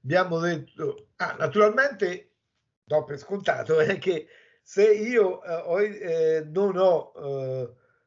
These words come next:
eh, siccome installo la pompa di calore per la prima volta, eh, sono l'installatore,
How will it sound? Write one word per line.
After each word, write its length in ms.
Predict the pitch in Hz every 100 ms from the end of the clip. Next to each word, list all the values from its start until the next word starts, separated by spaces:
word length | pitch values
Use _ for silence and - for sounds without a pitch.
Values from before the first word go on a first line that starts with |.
| _
eh, 1300 | 143 131 131 127 127 127 127 127 127 127 127 123 127 - - 127
siccome 520 | - 139 233 226 180 -
installo 680 | 151 - 185 190 190 165 160
la 160 | 156
pompa 280 | 151 165 156
di 60 | 143
calore 280 | 156 175
per 100 | 127
la 100 | 139
prima 220 | 127 143 185
volta, 520 | 156 156 151 170 -
eh, 320 | 131 123 123
sono 220 | - 135
l'installatore, 880 | 131 131 160 180 180 151 156 143